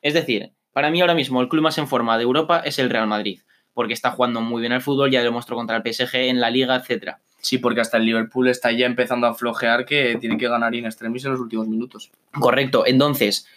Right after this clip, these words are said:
Speaker 1: eh, el mejor centrocampista del mejor equipo de Europa está siendo Fede Valverde.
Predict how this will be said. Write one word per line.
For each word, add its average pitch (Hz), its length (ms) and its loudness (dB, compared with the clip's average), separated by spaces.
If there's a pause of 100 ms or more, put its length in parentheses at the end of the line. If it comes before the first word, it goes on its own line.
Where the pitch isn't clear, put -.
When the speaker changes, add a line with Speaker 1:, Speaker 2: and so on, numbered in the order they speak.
(180)
Speaker 1:
eh, 139 340 4
el 135 80 2
mejor 135 300 0
centrocampista 151 680 -4
del 113 280 -6
mejor 127 340 -4
equipo 135 240 -8
de 135 40 0
Europa 147 420 -2
está 131 200 -16
siendo 139 260 -10
Fede 131 220 -4
Valverde. 120 460 -2